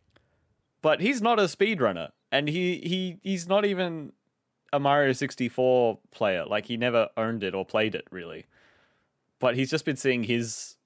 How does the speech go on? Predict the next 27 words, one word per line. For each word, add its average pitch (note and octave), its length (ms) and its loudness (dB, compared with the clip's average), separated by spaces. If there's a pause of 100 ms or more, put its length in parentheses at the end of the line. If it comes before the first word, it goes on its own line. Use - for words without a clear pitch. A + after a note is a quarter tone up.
(160)
his A2 280 -4
crew G2 460 -6 (120)
get G2 160 -6
into F#2 260 -10
it. F2 100 -10
So A2+ 140 -4
what A#2+ 100 0
he's C3 220 -2
been B2 180 -4
doing A#2+ 360 -2
is, G#2 400 -8
like, G#2+ 200 -4 (160)
learning, B2 720 -2
like, A2+ 160 -4
a G#2+ 40 -12
beginner A2 400 -2
route A2 360 2 (720)
and G2+ 120 -10
just A2+ 280 -8 (120)
going A2+ 320 0
at A2+ 160 0
it D#3 120 -2
and, A#2 100 -8
like, G#2+ 180 -6
learning A2 280 -2
trips - 340 -6
like G2 200 -4